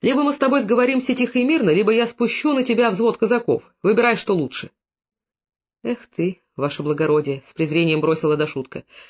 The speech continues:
"только умеешь, что с бабами воевать, если в тебе хоть капля стыда-то".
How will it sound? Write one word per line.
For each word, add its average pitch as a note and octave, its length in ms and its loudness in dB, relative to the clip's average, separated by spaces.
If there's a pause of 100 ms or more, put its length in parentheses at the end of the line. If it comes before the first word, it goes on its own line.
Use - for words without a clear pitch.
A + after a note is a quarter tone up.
(180)
"только A#3 280 -2
умеешь, A#3 380 0
что D#3 180 -2
с C#3+ 80 -6
бабами C3+ 400 0
воевать, C#3+ 540 -6 (300)
если A3 280 -2
в - 80 -6
тебе F#3+ 220 -2
хоть - 180 -8
капля F#3 280 -4
стыда-то". F3+ 500 -6